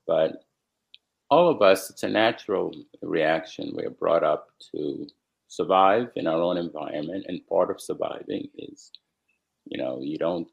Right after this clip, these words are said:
you don't see the things that are unpleasant around you. And the idea that in the richest country in the world, you have people living on the street is an unpleasant realization of how we,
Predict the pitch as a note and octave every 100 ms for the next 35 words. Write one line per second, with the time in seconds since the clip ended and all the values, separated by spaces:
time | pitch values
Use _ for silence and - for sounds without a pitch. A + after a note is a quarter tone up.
0 | _ _ - D2+ F#2+ G#2+ - E2+ E2+ D#2
1 | - D#2 E2 D2 - - D#2 C#2 - G1+
2 | G1+ - _ _ _ _ _ _ _ _
3 | _ _ F#2+ F#2+ G#2+ C#3+ D3 E2+ - C#2
4 | C2+ C2 A1 G1+ G1+ G1+ - - - D#2+
5 | D#2 D2 F2 F2+ E2 D#2+ D#2 D2+ D2+ E2+
6 | - E2+ - E2 D2+ - - D#2+ A#2+ A2+
7 | F#2+ D#2+ D2 D2+ - _ _ _ _ F#2
8 | E2+ D#2+ D#2+ D#2+ D#2+ C#2 C#2 - - -
9 | - G2 - - E2 - G2 F#2 - E2+
10 | E2 E2 E2 D2+ E2+ E2+ - C#3+ D3 -
11 | - - - - D#2 D#2 D2+ D2+ - -